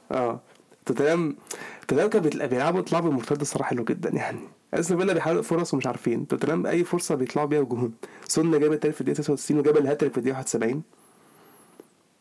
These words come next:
هنا بقى خلاص، آه، توتنهام ماسكين الماتش الصراحة مرتاح جدًا.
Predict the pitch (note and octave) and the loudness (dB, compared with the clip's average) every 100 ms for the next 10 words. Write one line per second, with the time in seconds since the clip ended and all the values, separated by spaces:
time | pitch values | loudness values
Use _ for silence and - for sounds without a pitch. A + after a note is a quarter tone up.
0 | - - - - - - D3+ D3+ C#3+ C#3 | -20 -20 -12 -8 -4 -2 0 0 0 -2
1 | C#3 - A2 - - - - _ _ - | -2 -2 -2 -4 -6 -10 -14 _ _ -20
2 | - - B2+ A#2+ A2+ - A2+ A#2+ - A2 | -20 -6 -2 -2 -4 -2 -2 -2 -4 -4
3 | - A2 A2 B2 B2 A2+ A2+ B2 | -2 -2 -2 -4 -2 -2 -2 -6